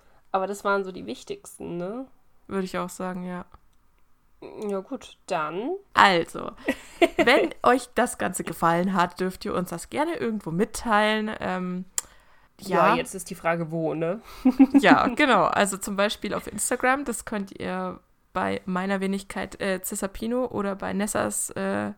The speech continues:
Speaker 2: Wenigkeit, äh, Shadows Craving machen. Oder ihr schreibt es an unseren Früher war alles besser Account.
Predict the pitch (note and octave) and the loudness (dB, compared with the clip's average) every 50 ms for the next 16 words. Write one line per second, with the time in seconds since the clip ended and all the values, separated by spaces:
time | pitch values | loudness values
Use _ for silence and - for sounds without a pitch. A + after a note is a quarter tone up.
0 | - - - G#3 G#3 G3+ G3 - - G3 F#3+ - - - - - - G#3 G3+ G3+ | -12 -6 -4 -2 -2 -2 -4 -6 -6 -4 -4 -4 -4 -6 -10 -8 -6 -4 -4 -2
1 | G3+ - A#3 B3 B3+ B3 - - B3+ B3+ B3+ C4 B3+ B3+ B3+ C4 - D4+ F#4+ G4 | 0 2 2 2 2 0 -2 -4 -4 -4 -2 -2 -2 -2 -4 -4 -4 -6 -8 -8
2 | - _ - - - - - - - - - - - _ _ - _ _ - A3 | -12 _ -20 -20 -20 -20 -20 -20 -20 -20 -20 -20 -20 _ _ -20 _ _ -4 -2
3 | A3 A#3 B3 C4+ C4 C#4 C#4+ C#4 C#4+ D4 D4 D4+ D4 - A3 G#3+ G#3+ G#3+ G#3+ - | 0 0 0 0 0 0 0 0 2 0 0 -2 -2 -4 -4 -2 -2 -2 -2 -2
4 | - - - F#3+ G3 G3 G3 - F#3+ - - - - F3+ F#3 - - F3+ F#3 F#3 | -4 -4 -2 -2 -2 -2 -2 -6 -10 -10 -8 -6 -6 -6 -6 -6 -6 -8 -8 -8
5 | F#3+ F3+ F#3 F3+ F#3 F#3+ G3 - - - - G3+ F#3 F3 F3+ - - - G3 - | -8 -8 -8 -8 -8 -8 -10 -10 -10 -6 -4 -4 -2 -2 -4 -4 -4 -6 -8 -8
6 | - - - - G3+ - - C#4 E4+ F4+ - _ _ _ _ _ _ _ - C#4 | -12 -12 -12 -12 -8 -4 -4 -4 -4 -6 -10 _ _ _ _ _ _ _ -10 -10
7 | - - D4+ D4+ F#4 G#4 - | -4 -2 -2 -2 -2 -2 -8